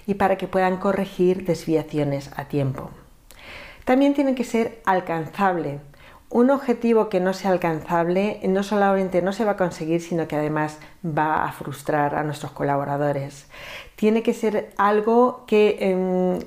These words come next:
ellos vean realista. Eh, tenemos que tener en cuenta cuál es el punto de partida y cuál es el incremento que queremos conseguir.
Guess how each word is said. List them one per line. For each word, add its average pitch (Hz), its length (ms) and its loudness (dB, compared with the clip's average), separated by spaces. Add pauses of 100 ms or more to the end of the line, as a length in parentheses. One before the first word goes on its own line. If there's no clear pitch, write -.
(100)
ellos 202 360 0
vean 196 380 2
realista. 156 840 -2 (480)
Eh, 190 180 4
tenemos 190 380 2
que 208 100 -2
tener 202 420 0 (160)
en 196 140 2
cuenta 190 400 2
cuál 185 100 2
es 185 120 -4
el 185 80 -2
punto 196 260 0
de 190 80 2
partida 180 420 0
y 175 60 2
cuál 175 180 -2
es 175 160 -4
el 202 60 2
incremento 165 580 0
que 160 140 -6
queremos 151 480 -2
conseguir. 139 640 -4